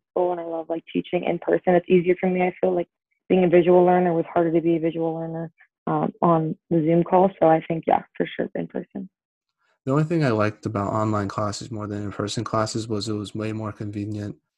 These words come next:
Speaker 2: uh, for my schedule. So that's the only thing that I do miss about online classes from last year.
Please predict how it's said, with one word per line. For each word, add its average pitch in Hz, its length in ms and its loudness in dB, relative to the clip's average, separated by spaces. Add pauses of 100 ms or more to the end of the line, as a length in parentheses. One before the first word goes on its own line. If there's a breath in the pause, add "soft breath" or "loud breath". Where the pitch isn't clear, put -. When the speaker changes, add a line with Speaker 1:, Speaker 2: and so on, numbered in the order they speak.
Speaker 2:
uh, 113 80 -12
for - 120 -12
my 104 140 -4
schedule. 107 460 -4
So 113 120 -2
that's 117 140 -2
the 120 80 0
only 120 220 2
thing 117 300 -2
that 107 280 0
I 107 80 -2
do 110 200 -4
miss 104 280 -4
about 101 340 -10
online 104 360 -10
classes 104 440 -12
from 117 160 -12
last 101 320 -12
year. 110 240 -12